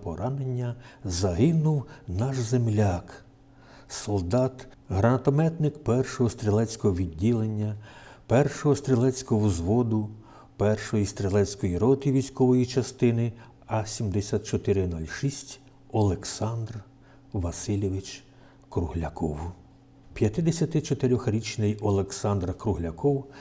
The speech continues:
народився тридцять першого травня тисяча дев'ятсот шістдесят дев'ятого року у селі Маківка Рокитнянського району.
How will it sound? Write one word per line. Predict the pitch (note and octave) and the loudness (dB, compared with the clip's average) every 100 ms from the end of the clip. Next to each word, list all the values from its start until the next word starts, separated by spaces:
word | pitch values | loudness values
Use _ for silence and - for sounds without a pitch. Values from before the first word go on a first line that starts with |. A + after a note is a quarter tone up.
| - | -10
народився | - A2+ D#3+ E3 G3 - | 0 4 6 6 4 2
тридцять | F#3 D#3 D#3 - | 0 0 -4 -4
першого | - C#3 - C#3 | -2 -2 -2 -4
травня | - A#2 A2+ A2 G#2+ | 2 2 2 2 0
тисяча | G#2 A#2 - G#2+ - | 0 -2 0 -2 0
дев'ятсот | G2 F#2+ F#2+ F2 - C3 - - - - | 2 2 2 0 0 0 0 -12 -20 -18
шістдесят | - B2+ F#2 G#2 - D3 | -2 -2 0 -4 -2 -2
дев'ятого | D3 C#3+ C#3+ C#3+ C3 | 0 0 2 6 8
року | B2+ C3 C3 B2 G#2+ - - | 10 8 8 2 2 -4 -6
у | - | -2
селі | - G#2+ A2 | 2 4 4
Маківка | G2 F#2 E2+ F#2+ E2 - E2 - - - | 4 2 2 -4 -4 -4 -6 -8 -18 -8
Рокитнянського | G2+ G2 - - G2+ A#2 - - F#2+ | -2 -2 -2 -2 -2 -2 -4 -4 0
району. | G#2 F2+ E2 D#2+ D2+ | 0 0 -2 -6 -10